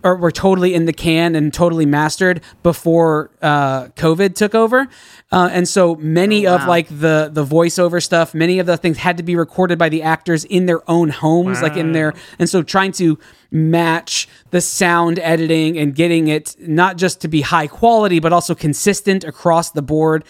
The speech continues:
Speaker 1: um, was really, really interesting. So a huge thank you to Apple T V Plus for, um, getting us connected with that. It was a really, really cool opportunity. They, they did pay for dinner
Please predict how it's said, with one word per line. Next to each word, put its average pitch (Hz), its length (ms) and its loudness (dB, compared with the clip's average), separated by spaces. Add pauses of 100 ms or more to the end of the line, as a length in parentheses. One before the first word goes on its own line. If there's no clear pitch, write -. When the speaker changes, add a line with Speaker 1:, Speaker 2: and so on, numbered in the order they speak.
(280)
Speaker 1:
um, 147 520 0 (260)
was 156 560 0
really, 196 400 2
really 170 280 2
interesting. 147 360 -4
So 160 140 -2
a 147 40 2
huge 233 680 0
thank 196 280 -2
you 185 240 -2
to 175 400 -2
Apple 165 320 -2
T 170 220 -6
V 170 240 -2
Plus 214 480 -2 (340)
for, 160 440 -2
um, 151 380 -2 (380)
getting 160 260 0
us 156 120 -4
connected 165 440 -2
with 190 160 -2
that. 190 240 2
It 160 60 -6
was 143 120 -4
a 143 60 -4
really, 156 320 0
really 156 220 -2
cool 156 180 -4
opportunity. 151 440 -4 (280)
They, 208 300 2
they 190 120 2
did 247 260 -2
pay 240 200 -2
for 214 180 -2
dinner 196 440 -2